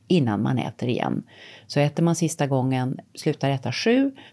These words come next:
klockan sju på morgonen sätter det här igång. Autofagi är kopplat till långlevnad. Ja, det kan man i alla fall se tydligt på en rad djurförsök. Att en rad gener som har med just reparation kopplas på.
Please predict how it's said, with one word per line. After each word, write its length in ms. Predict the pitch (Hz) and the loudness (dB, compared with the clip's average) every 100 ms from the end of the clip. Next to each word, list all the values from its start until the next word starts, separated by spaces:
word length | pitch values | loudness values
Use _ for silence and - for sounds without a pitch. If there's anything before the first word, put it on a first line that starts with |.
| _ - | _ -10
klockan 300 | - 190 196 | -4 0 0
sju 260 | 185 277 254 | 2 4 4
på 140 | 262 | 4
morgonen 540 | 180 165 175 190 143 - | 4 6 6 6 4 2
sätter 300 | - - - | -2 -4 -4
det 60 | |
här 180 | 123 - | -4 -4
igång. 380 | - - - - _ _ _ _ _ _ _ _ _ | -2 0 0 -2 _ _ _ _ _ _ _ _ _
Autofagi 680 | - 208 208 233 202 247 - | 0 0 2 2 4 4 4
är 40 | 233 | 2
kopplat 500 | 233 208 - 156 - | 2 0 0 -2 0
till 340 | 139 131 131 | 0 2 2
långlevnad. 960 | 156 170 139 127 131 160 185 165 135 147 | 4 6 6 4 4 4 4 4 4 2
Ja, 100 | 160 | 2
det 100 | 190 | 0
kan 200 | 208 196 | 2 4
man 160 | 196 | 4
i 40 | 190 | 4
alla 140 | 190 | 0
fall 200 | - 156 | 0 -2
se 220 | - 135 | 0 -2
tydligt 400 | 131 151 139 131 | 0 -2 0 -2
på 120 | - | -2
en 120 | 131 127 | -2 0
rad 240 | 117 123 | -2 0
djurförsök. 840 | 165 156 - 135 - 247 294 - - - - - - _ | 0 0 -2 -2 2 2 0 -8 -18 -20 -20 -20 -20 _
Att 220 | - 170 - | -2 -2 0
en 200 | 190 185 | 2 4
rad 400 | 226 233 226 226 - _ _ | 4 4 4 0 -10 _ _
gener 600 | 151 147 135 135 131 131 | 0 2 2 2 2 0
som 500 | - - - 143 131 | -2 -6 -2 0 0
har 160 | 135 139 | 0 2
med 140 | 131 | 2
just 280 | 127 120 - - | 0 -2 -6 -4
reparation 760 | 123 117 117 123 - - - - - | -4 -2 -2 -2 -2 -2 -4 -10 -16
kopplas 400 | - - - - | -8 -8 -4 -8
på. 300 | - - - | -4 -4 -4